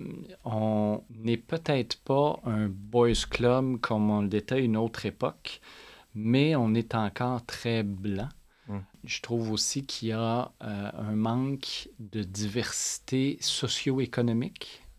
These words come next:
Speaker 1: euh, dans les, euh, grandes salles de nouvelles. On a beaucoup de, d'anciens premiers de classe <laughs> qui font en sorte que, euh, on peut, euh, se ramasser avec des profils qui peuvent se ressembler.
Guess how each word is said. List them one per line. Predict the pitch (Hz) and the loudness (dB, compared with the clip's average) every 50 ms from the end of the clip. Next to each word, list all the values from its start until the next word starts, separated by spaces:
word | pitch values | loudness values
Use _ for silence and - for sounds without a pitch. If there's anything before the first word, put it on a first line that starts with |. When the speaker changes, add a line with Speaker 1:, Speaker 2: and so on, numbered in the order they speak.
| - - 113 | -20 -14 -10
Speaker 1:
euh, | 104 104 101 101 | -8 -6 -6 -4
dans | 98 101 104 104 104 | -4 -4 -4 -4 -2
les, | 101 101 101 101 101 101 | -2 -2 -2 -2 -2 -2
euh, | 98 95 95 | -4 -4 -4
grandes | 98 107 98 110 110 107 101 | -6 -4 -4 -2 -2 -2 -4
salles | - - 120 120 120 110 | -2 -2 0 0 2 2
de | 113 | 2
nouvelles. | 110 113 107 101 95 110 131 147 170 160 | 2 2 0 0 0 0 -2 -2 -2 -2
On | 120 107 104 | 0 0 2
a | 110 110 | 2 2
beaucoup | 104 104 113 107 - - - 196 175 | 2 2 0 -2 -2 -4 -6 -4 0
de, | 139 123 113 107 101 95 90 - - - - _ _ | 2 2 2 2 0 -2 -6 -10 -16 -20 -20 _ _
d'anciens | 117 117 123 123 117 - - 156 156 151 | -2 0 2 2 2 2 2 2 0 0
premiers | - - 135 131 127 123 | 0 0 2 4 4 2
de | 123 - | 2 2
classe | - 127 120 - 202 202 185 - - - - - - - 127 | 2 2 2 2 -2 -6 -8 -6 -6 -6 -6 -8 -8 -10 -12
<laughs> | - - | -10 -10
qui | - | -12
font | - - - 127 123 | -12 -4 -2 0 2
en | 113 107 | 2 2
sorte | - - 147 151 - - - - - | 2 2 0 -2 -2 -6 -10 -8 -2
que, | - 117 117 120 127 131 139 - - - | 0 2 2 4 4 2 2 0 -2 -4
euh, | 117 104 104 104 | -4 -2 0 0
on | 107 104 101 | 0 0 -2
peut, | - - - 135 135 143 151 156 151 143 120 | -4 -4 -2 2 4 4 4 6 6 6 6
euh, | 110 107 104 101 101 - - | 4 4 2 0 -2 -2 -4
se | - - - | -6 -4 -2
ramasser | 127 117 113 110 104 - | 0 0 2 0 0 0
avec | 165 - 127 95 101 | 0 0 0 2 2
des | 113 107 | 0 0
profils | - - - 123 107 - - 143 151 165 156 139 | 0 0 0 0 0 2 2 2 2 2 0 -4
qui | - - - | -8 -10 -10
peuvent | - - 120 123 127 127 127 - | -2 0 2 2 2 0 -2 -4
se | - - | -2 -2
ressembler. | 113 101 101 110 - - 120 110 104 101 104 110 165 - | -2 0 0 -2 0 0 2 2 2 2 0 -2 -2 -6